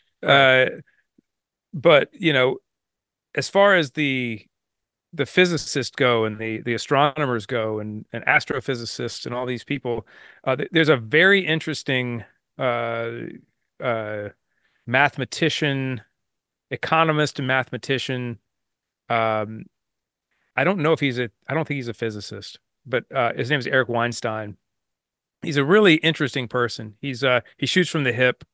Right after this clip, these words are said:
Speaker 2: a lot. Uh, a lot, he's pretty controversial to certain people, but he had a really interesting take on physics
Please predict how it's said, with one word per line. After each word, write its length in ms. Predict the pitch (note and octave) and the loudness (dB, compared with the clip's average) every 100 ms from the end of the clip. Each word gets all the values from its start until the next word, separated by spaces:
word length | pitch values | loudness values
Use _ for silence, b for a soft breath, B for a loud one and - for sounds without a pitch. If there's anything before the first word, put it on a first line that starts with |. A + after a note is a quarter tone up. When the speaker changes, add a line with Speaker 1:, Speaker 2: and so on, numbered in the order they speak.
| - | -4
Speaker 2:
a 80 | B2+ | 0
lot. 440 | B2+ B2 B2 - _ b b b b - | 4 4 2 -4 _ b b b b -4
Uh, 60 | |
a 140 | A#2+ A#2 | -2 2
lot, 340 | C3 D3 C#3+ | 2 2 -2
he's 160 | C#3 - | -6 -6
pretty 300 | - F#3 F3 | -2 0 2
controversial 680 | D3+ C#3+ A#2 B2+ - B2 | 2 2 0 -2 -2 -6
to 80 | A2 | -6
certain 260 | - B2 A2 | -4 -4 -4
people, 440 | A#2+ A2+ A2+ A2 _ b b b b | -8 -6 -8 -8 _ b b b b
but 440 | C3 C3 B2 A2+ - _ _ - | -2 2 4 2 -6 _ _ -10
he 200 | E3+ D3+ | -6 0
had 180 | D#3 | 2
a 100 | C3+ A#2 | 2 2
really 420 | B2+ D3+ D3 C3+ | 2 2 2 0
interesting 460 | C3+ C#3 - B2 | -6 -8 -10 -10
take 420 | A2 - B2 A2+ - - | -6 0 0 -2 -8 -8
on 520 | A2+ A2 G#2+ G#2+ G2+ _ _ _ _ _ _ | -6 -4 -6 -10 -14 _ _ _ _ _ _
physics 760 | - C3 A2+ - - - | 0 0 -2 -8 -12 -14